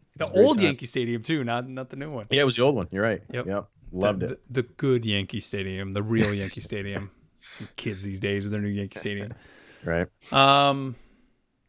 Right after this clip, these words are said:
Speaker 1: yeah, I, I don't know, man. What else? You got anything else? Uh,
Speaker 2: No, I think just 'cause we're, we're techies, like we're saying, I kinda wanted to focus on, like, the tech side of things,
Speaker 1: tech side,
Speaker 2: obviously.
Speaker 1: yeah.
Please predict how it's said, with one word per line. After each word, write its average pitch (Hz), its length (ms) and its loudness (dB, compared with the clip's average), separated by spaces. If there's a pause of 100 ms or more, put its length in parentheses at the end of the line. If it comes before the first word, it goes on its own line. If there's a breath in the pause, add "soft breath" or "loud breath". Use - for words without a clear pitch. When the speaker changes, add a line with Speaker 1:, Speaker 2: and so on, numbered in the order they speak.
Speaker 1:
yeah, 127 320 -2
I, 113 280 -6
I 127 40 -2
don't 131 100 -4
know, 143 120 0
man. 113 200 -4
What 147 120 2
else? 131 260 -2
You 131 80 -4
got 127 100 0
anything 123 180 -2
else? 123 240 -4
Uh, 120 260 -2 (960 loud breath)
Speaker 2:
No, 156 200 4
I 185 100 6
think 190 220 4
just 180 220 4
'cause 143 180 6
we're, 123 340 6
we're 110 340 6
techies, 110 540 2
like 101 160 2
we're 101 80 -2
saying, 104 180 2
I 92 60 2
kinda 101 160 2
wanted 95 140 2
to 87 40 -2
focus 92 300 0
on, 95 120 2
like, 90 140 0
the 85 60 -10
tech 92 200 2
side 98 180 4
of 92 60 4
things, 95 180 0
Speaker 1:
tech 120 140 -2
side, 92 120 2
Speaker 2:
obviously. 107 340 2
Speaker 1:
yeah. 107 80 -2